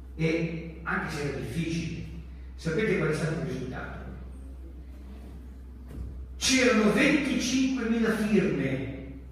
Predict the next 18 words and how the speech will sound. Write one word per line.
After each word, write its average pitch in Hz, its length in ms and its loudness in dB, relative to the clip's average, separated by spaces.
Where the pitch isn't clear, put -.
da 135 120 -8
raccogliere 131 600 -2
complessivamente 135 840 -2
in 147 220 -2
tutti - 320 -2
i 165 60 4
novantasette 143 720 0
collegi. 120 720 -6
E, 139 320 -10
ed 123 120 -4
era, 170 420 2
io, 156 140 4
eh, - 460 -2
abbastanza 139 540 -6
preoccupato. - 760 -6
E 165 120 -4
trovare 160 360 4
novecento, 165 600 4